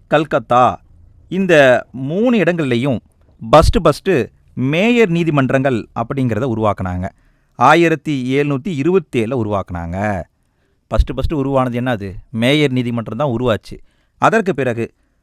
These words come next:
ஆயிரத்தி எழுநூத்தி எழுவத்தி மூணுல ஒழுங்குமுறை சட்டம் கொண்டு வந்தாங்க. அந்த சட்டத்தின்படி இந்த மூணு இடங்கள்ல இருந்ததையும்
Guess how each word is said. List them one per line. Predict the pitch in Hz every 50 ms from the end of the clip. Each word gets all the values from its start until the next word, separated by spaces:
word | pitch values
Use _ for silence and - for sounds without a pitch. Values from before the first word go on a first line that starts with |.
| _ _ _ _
ஆயிரத்தி | - 135 147 185 226 233 226 214 180 185 170 165
எழுநூத்தி | 165 170 160 139
எழுவத்தி | 151 143 156 147 139 147
மூணுல | 127 123 120 127 175 180
ஒழுங்குமுறை | 143 151 190 190 196 180 165 147 139 123
சட்டம் | 135 120 - 135 123
கொண்டு | 113 113 113 120 120
வந்தாங்க. | 110 101 95 92 90 90 87 _ _
அந்த | _ - - 127 147 151 143 131 -
சட்டத்தின்படி | 127 123 131 - 170 151 165 151 135 120 113 104 113 147 202 - _ _ _ _ _ _ _ _ -
இந்த | - 165 175 165
மூணு | 131 123 143 180 214 233 226
இடங்கள்ல | 196 156 147 180 190 180 170 151
இருந்ததையும் | 127 120 135 143 143 139 120 117 101 95 101 127 185 254